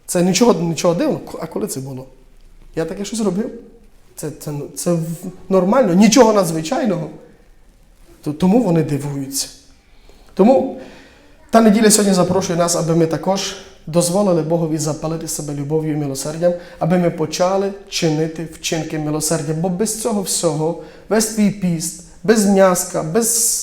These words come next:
сира, без молочка, без, то все просто лупина. Пробачте за такий віс, це все лупина.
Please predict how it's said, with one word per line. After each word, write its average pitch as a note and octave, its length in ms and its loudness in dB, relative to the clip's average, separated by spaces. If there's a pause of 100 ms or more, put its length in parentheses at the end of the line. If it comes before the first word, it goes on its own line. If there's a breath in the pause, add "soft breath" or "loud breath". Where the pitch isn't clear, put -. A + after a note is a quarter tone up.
(140)
сира, F#3+ 320 2
без G#3+ 200 -4
молочка, G#3+ 560 2
без, F#3+ 180 -2
то A#3+ 160 -10
все - 140 -8
просто G#3+ 360 -8
лупина. E3+ 480 -4 (1000)
Пробачте D#3+ 480 -2
за C#3+ 100 -6
такий C#3 260 -10
віс, C#3 120 -10
це G3 80 -4
все F#3+ 160 -6
лупина. A3 500 -4